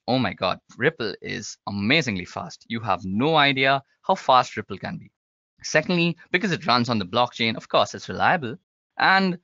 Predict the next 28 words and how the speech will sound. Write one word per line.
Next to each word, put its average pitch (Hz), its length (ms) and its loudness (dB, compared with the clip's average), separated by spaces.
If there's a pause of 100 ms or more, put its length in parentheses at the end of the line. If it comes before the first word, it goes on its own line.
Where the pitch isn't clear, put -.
(140)
as 190 100 2
I 190 80 4
just 135 220 0
said, 110 280 2
Ripple 143 280 -2
has 104 280 0
some 95 280 -4
insanely 120 580 0
low 98 280 0
costs. - 580 -10 (280)
And 117 400 2 (200)
it's 127 320 -2
only 131 280 2
f-, - 200 -14
not 120 260 2
free 160 460 -2
and 110 340 0
low 123 220 2
cost 104 360 0
because 101 440 -6 (180)
we 190 80 0
need 185 180 2
to 101 60 -8
prevent 120 360 0
those 107 180 -4
D 110 160 -8
DOS 104 460 -2
attacks. - 480 -16